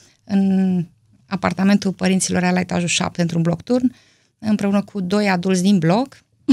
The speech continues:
Am stat liniștiți. Uh, partea bună a fost că atunci când ne-au reușit să ne tragă din acel lift, nu a căzut liftul, că puteam să, uh, asta a fost,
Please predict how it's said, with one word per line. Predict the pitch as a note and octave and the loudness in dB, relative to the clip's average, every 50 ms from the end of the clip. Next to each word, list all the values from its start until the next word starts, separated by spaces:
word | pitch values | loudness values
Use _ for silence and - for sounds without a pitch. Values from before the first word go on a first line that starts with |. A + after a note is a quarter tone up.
| - - | 4 4
Am | A3 A3 | 2 2
stat | - - A#3 A3+ | 2 2 2 4
liniștiți. | G3+ G#3+ G3 F#3 E3+ - - A3+ A#3 B3 - - - - - - - - - _ _ | 4 4 4 4 2 0 2 2 2 4 2 0 -2 -4 -14 -20 -20 -20 -20 _ _
Uh, | - A2+ G#2+ G#2+ G2+ - _ _ _ _ - - _ _ _ _ | -6 -4 -4 -4 -6 -8 _ _ _ _ -20 -20 _ _ _ _
partea | _ A#3 A#3 A3+ - A#3+ A3+ A3 G#3+ G#3+ G3+ G3 F3 - - - | _ -2 -2 0 2 4 4 4 4 4 2 0 -4 -8 -16 -12
bună | _ F3 F#3 F#3 F#3+ G3 A#3 B3+ A#3 G#3 | _ -2 -2 0 4 4 6 6 6 6
a | F#3+ | 4
fost | F#3 - - F3+ - - | 2 2 2 0 0 0
că | - - G#3 G3 G3 | 0 -2 -2 -2 0
atunci | G3+ - F#3+ - G#3+ G#3+ - | -2 -4 -4 -2 -2 -2 0
când | - G#3+ G3+ | 2 2 4
ne-au | G3+ G3 G3 F#3+ F#3+ F#3+ F#3 - _ _ _ _ _ _ | 4 4 2 2 0 -2 -4 -8 _ _ _ _ _ _
reușit | _ - G3 F#3+ F#3+ - - G#3+ G#3 | _ -4 -4 -4 -2 -2 -2 -2 0
să | - G3 | 0 -2
ne | F#3+ F#3 | -2 -4
tragă | - - A#3 C4 C4 A3 F#3 F3+ | 0 2 2 2 4 2 2 2
din | E3+ F#3 F#3 F3+ | 2 2 2 2
acel | F3+ - - - G3+ G3 F#3+ F#3 | 0 0 -2 -2 0 0 0 2
lift, | F3+ F#3 F#3+ F3 - - _ _ _ _ _ _ _ | 2 2 2 0 -2 -10 _ _ _ _ _ _ _
nu | - G3+ G#3 G3+ | 2 4 4 4
a | F#3+ | 4
căzut | F#3 - E3+ E3 F#3 A3 A3+ | 4 2 4 4 4 4 2
liftul, | - D3 D3 - - - - | 2 -2 -4 -2 -4 -8 -8
că | - F#3 | -8 -10
puteam | F#3 - - - - - | -10 -10 -10 -8 -8 -6
să, | - - - - | -6 -6 -4 -2
uh, | - D3+ - - _ _ _ _ _ - - - _ _ _ _ _ _ _ _ _ G#3 G3 G3+ G3+ G3+ | -4 -6 -6 -10 _ _ _ _ _ -20 -20 -20 _ _ _ _ _ _ _ _ _ -6 -4 -2 -2 -2
asta | - - G#3+ - - | 0 -2 0 0 0
a | G3+ | -2
fost, | - - G3+ G3 - - - _ - - | -2 -2 -2 -2 -2 -6 -10 _ -10 -6